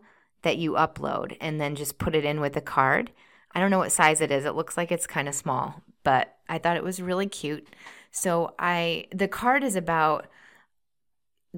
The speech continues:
like, the day she was born, or, you know, how the world is better since the day she was born, or something like that. And so I chose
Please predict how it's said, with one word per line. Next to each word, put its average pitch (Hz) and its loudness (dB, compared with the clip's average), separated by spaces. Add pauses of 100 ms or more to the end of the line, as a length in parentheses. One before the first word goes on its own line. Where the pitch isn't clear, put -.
(140)
like, 160 -4
the 170 0
day 160 6
she - -4
was 151 2
born, 131 2
or, 135 -2 (120)
you 170 -4
know, 143 0
how 143 0
the 156 -2
world 151 0
is 151 -2
better 147 0
since 143 -6
the 147 -6
day 143 -4
she 139 -6
was 139 -6
born, 131 -4
or 131 -6
something 156 -6
like 135 -8
that. 120 -2 (420)
And 147 -4 (640)
so 185 8
I 160 6
chose 170 2